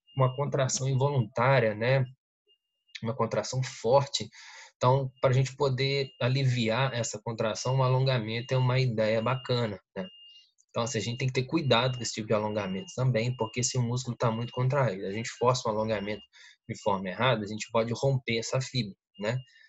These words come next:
Imagina uma coisa que tá muito, é, dobrada, você vai esticar rapidamente, você pode ter um estiramento ali sério. Então, tem que ter cuidado com esse alongamento.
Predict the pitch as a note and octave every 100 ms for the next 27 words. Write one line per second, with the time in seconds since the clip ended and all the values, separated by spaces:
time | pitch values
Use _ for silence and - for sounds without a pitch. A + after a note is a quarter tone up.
0 | _ _ - G2 G2 B2 A#2 A#2 B2 -
1 | G#2+ A2 B2+ B2+ B2+ A#2 A2 A2+ A2 G#2+
2 | G#2+ G2+ G2 G2+ A2 A#2 B2 C3 B2+ A#2+
3 | B2+ - B2 B2+ B2 B2 - B2 A2 C3+
4 | C#3 - - - _ _ - - A#2 A2+
5 | - B2 B2+ B2+ B2 A#2+ A#2 - B2 A2+
6 | G#2+ A#2 A2 A2 B2+ - G#2 G2+ F#2+ _
7 | _ _ - G#2 B2 A#2 A#2+ - C3+ G#2+
8 | A2+ - A2 G#2 G2+ G#2+ A2 F#2 D#2+